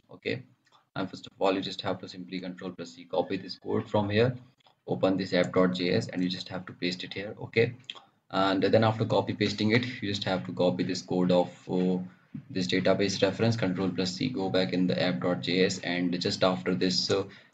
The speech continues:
curly braces and before this set U R L V, you just have to paste that code. Okay guys, and then here you have to write the U R L and then colon, and then here you have to pass the U R L. Okay guys,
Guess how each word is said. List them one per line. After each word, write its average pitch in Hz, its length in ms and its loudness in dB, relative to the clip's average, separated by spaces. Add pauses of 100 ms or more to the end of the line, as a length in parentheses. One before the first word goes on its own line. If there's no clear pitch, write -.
(140)
curly 92 260 2
braces 95 400 2
and 110 120 2
before 95 360 0
this 95 220 -2
set 92 240 2
U 92 160 2
R 90 80 4
L 92 100 4
V, 90 140 0
you 104 160 0
just 95 160 -2
have 92 280 -2
to 113 160 2 (360)
paste 95 340 2
that 90 260 2
code. 123 340 2 (360)
Okay 113 220 6
guys, 113 240 10
and 107 180 6
then 107 120 4
here 107 200 2
you 101 120 0
have 92 180 0
to 90 60 -2
write 90 360 2
the 90 300 0 (340)
U 90 180 -2
R 92 100 4
L 110 200 2 (480)
and 90 180 2
then 90 140 0
colon, 90 480 2
and 90 160 2
then 90 120 4
here 90 180 -2
you 90 120 -2
have 85 140 -6
to 82 60 -10
pass 82 340 -2
the 87 80 -2
U 76 160 -4
R 69 80 0
L. 69 200 0
Okay 120 140 4
guys, 113 320 10